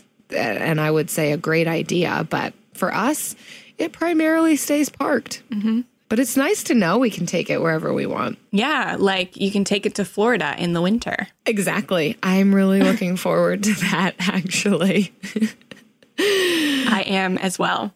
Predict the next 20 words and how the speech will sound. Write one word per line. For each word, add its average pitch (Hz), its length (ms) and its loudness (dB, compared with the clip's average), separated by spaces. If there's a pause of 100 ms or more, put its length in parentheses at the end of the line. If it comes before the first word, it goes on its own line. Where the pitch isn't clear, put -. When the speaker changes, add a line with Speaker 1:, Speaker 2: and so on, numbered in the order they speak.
Speaker 1:
Yeah. 269 500 -2
It's 277 220 -2
nice 302 300 0
to 359 80 2
know 311 160 4
that 269 160 2
I 233 80 2
can 240 200 2
change 233 600 4
the 196 120 2
view 190 400 4
outside 165 520 0
of 202 100 -4
my 156 140 0
window. 139 500 0
If 151 160 -6
I 190 80 0
don't 214 160 0
like 190 260 0
it 160 300 0